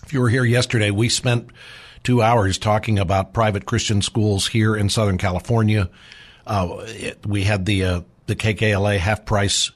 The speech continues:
tuition event going on. It kicked off at three o'clock yesterday. There are still, by the way, some of those half-price vouchers available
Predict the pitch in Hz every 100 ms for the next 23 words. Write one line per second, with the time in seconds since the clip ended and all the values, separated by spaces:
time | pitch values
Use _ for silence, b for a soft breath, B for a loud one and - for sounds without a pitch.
0 | - 110 107 - 107 104 101 B B B
1 | B B 117 101 107 117 - - 107 104
2 | 101 101 107 - - - 110 101 - -
3 | 113 95 110 101 110 101 - 101 104 104
4 | B B B 117 120 117 - - 127 120
5 | 123 107 107 107 92 85 98 123 - _
6 | b b b b b - 110 107 101 -
7 | 107 104 - 104 101 - 104 104 - 110
8 | - 107 95 95 87 95 147